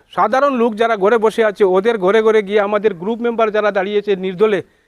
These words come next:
যেহেতু কংগ্রেসের কোনো, আমাদের ওই যে, মানে, কংগ্রেস দলের সমর্থিত যারা মেম্বার আছে, ওদের কোনো সিম্বল নেই, তার সিম্বলটা যেন প্রত্যেক ঘরে ঘরে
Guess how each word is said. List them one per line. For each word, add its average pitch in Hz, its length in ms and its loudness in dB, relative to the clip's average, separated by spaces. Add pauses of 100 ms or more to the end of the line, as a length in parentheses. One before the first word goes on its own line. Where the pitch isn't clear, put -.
(500)
যেহেতু 233 280 -2
কংগ্রেসের 240 440 0
কোনো, 247 180 0
আমাদের 240 460 2 (140)
ওই 220 180 2
যে, 208 380 0 (200)
মানে, 202 200 -4
কংগ্রেস 233 340 2
দলের 247 220 0
সমর্থিত 233 460 0
যারা 233 240 2
মেম্বার 233 320 2
আছে, 226 180 2
ওদের 220 220 2
কোনো 233 200 0
সিম্বল 214 380 0
নেই, 220 140 0 (500)
তার 214 220 2
সিম্বলটা 240 440 2
যেন 240 120 0 (120)
প্রত্যেক 254 460 0 (120)
ঘরে 240 220 4
ঘরে 240 140 4